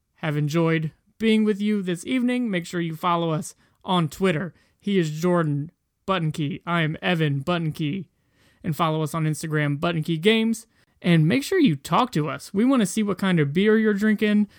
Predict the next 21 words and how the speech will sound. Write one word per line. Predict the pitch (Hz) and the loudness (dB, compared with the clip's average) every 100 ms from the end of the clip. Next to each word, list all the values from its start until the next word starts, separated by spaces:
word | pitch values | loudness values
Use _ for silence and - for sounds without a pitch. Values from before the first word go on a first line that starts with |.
| _ - | _ 2
We | 180 | 4
wanna | 180 160 | 4 4
see | 185 | 2
what | 165 | 2
kind | 160 165 151 | 2 0 0
of | |
games | 151 170 170 156 | 2 4 4 2
you're | 143 | 0
playing. | 202 202 196 196 190 - - - _ _ | 2 4 4 2 -2 -8 -20 -20 _ _
Uh, | 165 156 151 165 - - | 0 2 2 -2 -6 -2
and | 165 160 | -2 2
we | 208 208 202 - | 2 2 -2 -8
want | 175 170 165 180 | -2 -2 -2 -2
to | 165 | 0
hear | 165 165 | 2 0
from | 151 151 | 0 0
you. | 151 147 | 2 0
So | - 160 | 0 -2
leave | 170 196 | 2 0
some | 180 170 | 2 -2
comments. | 185 185 190 196 240 | 0 0 0 -2 -6